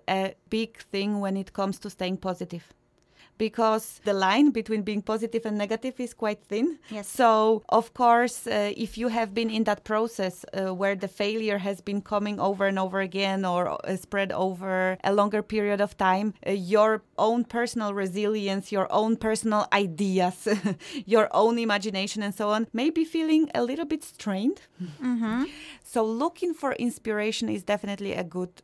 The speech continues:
Speaker 1: uh, definitely a great thing to do. So Anna, you have started to mention, like, go Google, uh, go
Speaker 2: Yeah.
Speaker 1: YouTube, but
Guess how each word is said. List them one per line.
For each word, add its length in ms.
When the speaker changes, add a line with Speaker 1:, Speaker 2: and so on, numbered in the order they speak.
Speaker 1:
uh, 40
definitely 420
a 40
great 420
thing 160
to 120
do. 260
So 200
Anna, 220
you 120
have 160
started 380
to 60
mention, 320
like, 240
go 400
Google, 500
uh, 160
go 400
Speaker 2:
Yeah. 180
Speaker 1:
YouTube, 380
but 180